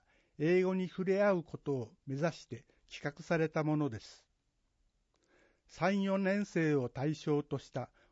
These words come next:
ホップでは、エーエルティーとの様々なアクティビティやゲームを通じて、あちこちで笑顔が見られ、英語を学ぶ楽しさを体感している様子でした。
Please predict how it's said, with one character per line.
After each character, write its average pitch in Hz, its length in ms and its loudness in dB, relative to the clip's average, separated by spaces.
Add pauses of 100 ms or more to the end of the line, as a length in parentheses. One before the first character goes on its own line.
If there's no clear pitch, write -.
ホ 202 120 -4
ッ 196 60 -4 (140)
プ 156 100 -2
で 127 120 -2
は、 104 200 -8 (380)
エ 185 100 -2
ー 190 220 2
エ 208 40 4
ル 190 120 -2
テ - 180 -8
ィ 180 100 -2
ー - 40 -6
と - 140 -6
の 120 180 -6 (100)
様 185 260 0
々 170 280 0
な 101 180 -8 (380)
ア - 100 -8
ク - 140 -8
テ 220 120 -2
ィ 202 40 0
ビ 190 120 0
テ - 180 -12
ィ 117 180 -4
や 107 180 -8
ゲ 185 300 2
ー 175 60 4
ム 135 200 0
を 117 60 -6
通 123 280 -6
じ 104 160 -14
て、 113 220 -12 (380)
あ 143 100 -6
ち - 140 -14
こ 190 140 0
ち 143 180 -10
で 117 260 -6
笑 208 140 2
顔 180 220 6
が 127 100 -4
見 120 120 -4
ら 107 160 -6
れ、 98 240 -12 (580)
英 185 240 4
語 190 200 4
を 185 60 2
学 170 460 -2
ぶ - 80 -20
楽 175 260 0
し - 60 -12
さ 135 260 -2
を 104 180 -10 (100)
体 165 240 -2
感 185 300 -2
し - 160 -14
て 165 120 -2
い 170 120 -2
る 165 200 -6
様 156 240 0
子 - 180 -12
で 156 100 -2
し - 160 -18
た。 - 160 -20